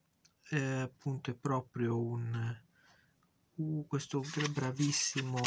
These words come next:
Andrea, che questo è appunto, viveva a Trieste, vabbè, però ha studiato in Norvegia, insomma, filologia norvegese, un, un capolavoro di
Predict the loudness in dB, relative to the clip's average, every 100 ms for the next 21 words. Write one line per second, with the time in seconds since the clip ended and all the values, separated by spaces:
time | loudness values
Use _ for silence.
0 | 2 -2 -20 _ _ _ _ _ _ -20
1 | -20 -20 _ -4 -2 0 2 2 2 -4
2 | -6 -2 -2 0 0 0 -4 -4 -4 -2
3 | -4 -6 -4 -2 2 2 2 -2 -4 -2
4 | -4 -6 -6 -6 -6 -6 -4 -4 0 0
5 | 0 -8 -20 -20 _ -8 -4 -2 -2 -2
6 | -2 -2 -4 -2 -2 -2 -6 -6 -6 -6
7 | -6 -6 -4 -4 -4 -6 -4 -4 -6 -4
8 | -2 -2 -2 -6 -12 _ -18 -16 -18 -20
9 | -12 -2 0 0 -4 0 2 2 2 4
10 | 4 4 0 -4 -4 -6